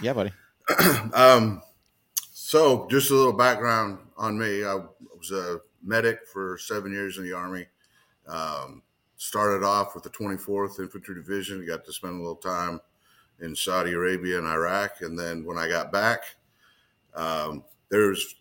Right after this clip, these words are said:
Speaker 2: actually a funny story with this. Uh, when I went through flight medic school after the fact, um, there was a poster in the hangar, and it had a picture of an infantry guy sitting in the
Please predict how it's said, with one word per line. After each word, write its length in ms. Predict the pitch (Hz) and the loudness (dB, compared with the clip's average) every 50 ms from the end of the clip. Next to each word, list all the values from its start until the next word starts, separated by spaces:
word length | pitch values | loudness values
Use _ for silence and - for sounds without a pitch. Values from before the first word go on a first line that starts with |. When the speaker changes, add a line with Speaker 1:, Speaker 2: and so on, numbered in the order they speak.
| _ - - | _ -6 0
Speaker 2:
actually 340 | 90 92 90 - - 90 | 0 0 0 -2 -6 -8
a 40 | 80 | -8
funny 240 | - - 98 92 85 | -4 -2 -2 -2 -2
story 420 | - - - 113 104 101 98 92 | -4 -2 0 2 2 4 2 2
with 160 | 87 90 87 85 | 0 -2 -4 -4
this. 260 | 92 87 80 - - | -4 -4 -4 -4 -4
Uh, 280 | 92 85 82 82 80 78 - _ _ _ _ _ _ _ _ _ | -2 -2 -2 -2 -4 -6 -8 _ _ _ _ _ _ _ _ _
when 140 | - 95 92 | -4 -2 0
I 40 | 92 | 0
went 260 | 90 95 104 95 98 | 0 0 -2 -4 -4
through 180 | - 104 92 92 | -6 -8 -6 -6
flight 360 | - - 107 104 104 78 78 | -4 0 2 2 2 2 0
medic 220 | 92 85 78 - | -2 -4 -4 -6
school 420 | - - - 92 90 85 82 82 85 | -8 -8 -6 -6 -4 -2 -2 0 0
after 240 | 90 90 - - | -2 -2 -4 -6
the 80 | 82 80 | -14 -14
fact, 480 | - - 78 76 73 69 - - _ - - - | -10 -8 -6 -6 -6 -8 -8 -12 _ -20 -16 -12
um, 460 | 78 76 73 71 67 65 62 60 - _ _ _ _ _ _ _ _ _ _ _ _ - | -8 -6 -6 -6 -8 -10 -12 -18 -20 _ _ _ _ _ _ _ _ _ _ _ _ -4
there 120 | 90 87 | -2 -2
was 180 | 85 82 82 82 | -2 -2 -4 -4
a 160 | 85 78 69 - - - | -4 -6 -6 -8 -10 0
poster 500 | - 123 120 120 117 - 101 98 92 90 | 2 2 4 4 2 0 -2 -2 0 0
in 120 | 92 87 82 | -2 -2 -2
the 100 | 82 80 | -6 -6
hangar, 540 | 90 104 104 104 101 92 78 69 67 76 - _ _ _ _ _ _ _ _ _ _ _ _ - | -4 -2 -2 0 -2 -2 -4 -6 -8 -10 -12 _ _ _ _ _ _ _ _ _ _ _ _ -8
and 160 | - 92 90 | -6 -4 -4
it 140 | 90 85 87 | -2 -4 -2
had 120 | 101 95 90 | -2 -2 -2
a 60 | 85 | -2
picture 480 | - - 127 117 117 - 113 107 98 | 2 2 2 2 2 -2 0 2 0
of 120 | 92 82 87 | 0 0 0
an 100 | 87 98 | 0 0
infantry 500 | 120 123 110 - 101 - - 95 87 73 | 0 0 0 -2 -6 -6 -4 -6 -4 -4
guy 340 | 90 85 80 80 80 85 85 | -4 -4 -4 -2 -4 -4 -4
sitting 440 | - - - 104 101 - - 92 | -4 -2 -2 -2 -4 -4 -6 -6
in 160 | 95 95 92 92 | -4 -4 -4 -4
the 260 | 85 80 80 80 | -4 -6 -8 -10